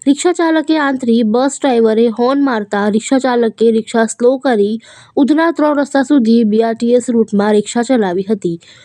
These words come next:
ઉધના ત્રણ રસ્તા નજીક રિક્ષા ચાલકે અન્ય સાગીરતોને બોલાવી બી આર ટી એસ બસમાં તોડફોડ કરી હતી.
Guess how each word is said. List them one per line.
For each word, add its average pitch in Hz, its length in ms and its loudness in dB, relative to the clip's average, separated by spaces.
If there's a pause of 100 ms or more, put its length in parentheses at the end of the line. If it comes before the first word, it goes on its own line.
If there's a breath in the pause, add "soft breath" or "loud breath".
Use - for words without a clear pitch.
(160 loud breath)
ઉધના 220 440 2
ત્રણ 254 320 -2
રસ્તા 285 300 -2
નજીક 226 480 2
રિક્ષા 240 260 0
ચાલકે 240 500 -2
અન્ય 220 220 2
સાગીરતોને 262 760 0
બોલાવી 202 640 0 (340 loud breath)
બી 254 120 2
આર 302 120 -2
ટી 311 180 2
એસ 311 220 0
બસમાં 254 440 0
તોડફોડ 240 480 2
કરી 196 240 -4
હતી. 185 300 -4